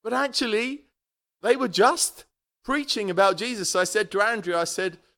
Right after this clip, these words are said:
um, "So your mum, you know, what was she like while you were over there?" She said,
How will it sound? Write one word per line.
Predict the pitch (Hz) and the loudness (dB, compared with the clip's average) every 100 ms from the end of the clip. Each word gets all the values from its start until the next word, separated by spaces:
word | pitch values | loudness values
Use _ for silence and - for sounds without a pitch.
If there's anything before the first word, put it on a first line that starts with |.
| - | 0
um, | 170 175 170 | 0 0 -4
"So | 143 196 | -4 0
your | 196 190 | 2 2
mum, | 185 233 214 170 | 2 2 2 0
you | 196 | 0
know, | 175 | 2
what | 180 196 | 2 2
was | 190 | -2
she | 214 | -2
like | 196 269 190 - | 4 4 4 0
while | 139 | 0
you | 135 | 2
were | |
over | 156 147 | 0 0
there?" | 120 110 | -2 -2
She | - 151 | -6 -8
said, | - 190 190 | -6 -4 -4